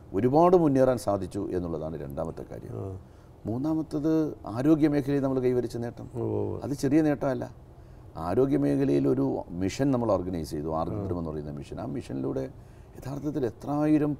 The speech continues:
Speaker 1: പുതിയ ഡോക്ടർമാർ, നഴ്സുമാർ,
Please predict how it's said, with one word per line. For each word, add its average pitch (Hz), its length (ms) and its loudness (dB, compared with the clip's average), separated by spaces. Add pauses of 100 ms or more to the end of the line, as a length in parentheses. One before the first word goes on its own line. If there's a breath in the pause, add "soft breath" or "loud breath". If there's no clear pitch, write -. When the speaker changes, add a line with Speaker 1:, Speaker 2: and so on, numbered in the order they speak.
Speaker 1:
പുതിയ 120 560 0 (240)
ഡോക്ടർമാർ, 87 800 -4 (380 soft breath)
നഴ്സുമാർ, 82 680 -4